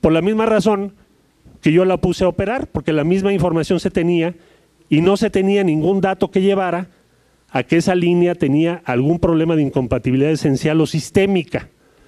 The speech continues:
porque si no, no se entiende por qué se recibió. Ocho de julio de dos mil trece se recibió la línea. Como acto jurídico dice recepción definitiva.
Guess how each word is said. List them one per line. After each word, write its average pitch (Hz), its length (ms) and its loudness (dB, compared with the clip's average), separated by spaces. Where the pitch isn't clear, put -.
porque 143 240 -2
si 147 140 -2
no, 165 100 2
no 180 140 2
se 208 100 -2
entiende 185 320 0
por 190 140 -2
qué 160 100 -2
se 160 100 -2
recibió. 127 540 -4
Ocho 202 300 0
de 175 100 0
julio 214 240 0
de 165 80 -2
dos 160 80 0
mil 175 140 0
trece 175 260 -2
se 143 120 -6
recibió 127 340 -2
la 120 100 -2
línea. 90 220 -12
Como 143 200 0
acto 170 220 -2
jurídico 160 400 -2
dice 165 220 0
recepción 147 400 -2
definitiva. 120 580 -4